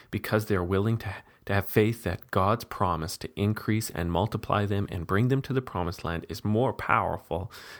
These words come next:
than the edicts of Pharaoh. Because they believed this,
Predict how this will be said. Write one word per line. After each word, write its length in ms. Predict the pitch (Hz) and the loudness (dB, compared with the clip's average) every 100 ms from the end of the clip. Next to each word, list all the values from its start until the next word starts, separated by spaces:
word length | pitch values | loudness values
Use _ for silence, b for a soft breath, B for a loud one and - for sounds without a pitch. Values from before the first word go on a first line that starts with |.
| - | -2
than 140 | 98 | 0
the 100 | 82 | 0
edicts 420 | - 123 127 131 - | 0 2 2 -2 -4
of 100 | 110 | -4
Pharaoh. 520 | - 120 92 73 - | 2 4 4 0 -2
Because 400 | 104 - 127 120 | -4 2 2 4
they 160 | 123 135 | 4 4
believed 500 | 113 120 143 127 - | 4 6 4 2 -4
this, 260 | 80 - | -6 -6